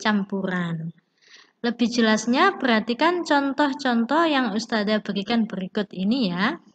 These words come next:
Yang pertama, contoh yang paling mudah. Kita akan menjumlahkan pecahan satu satu per lima ditambah tiga per lima. Langkah pertama, kita kelompokkan dulu bilangan bulatnya.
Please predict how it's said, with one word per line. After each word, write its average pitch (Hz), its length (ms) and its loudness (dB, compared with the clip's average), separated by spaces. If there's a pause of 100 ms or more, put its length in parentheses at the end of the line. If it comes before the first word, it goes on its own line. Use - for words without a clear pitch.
(300)
Yang 320 80 -6
pertama, 330 640 2
contoh 294 400 0
yang 349 320 -2
paling 427 540 2
mudah. 208 420 0 (880)
Kita 392 400 6
akan 392 240 4
menjumlahkan 277 720 4
pecahan 294 640 0
satu 381 480 0
satu 349 400 2
per 311 160 4
lima 277 560 2
ditambah 208 960 2
tiga 285 480 2
per 285 240 0
lima. 226 400 2 (1200)
Langkah 262 480 4
pertama, 247 800 4 (720)
kita 277 320 4
kelompokkan 262 720 6
dulu 302 800 6
bilangan 233 560 8
bulatnya. 208 880 2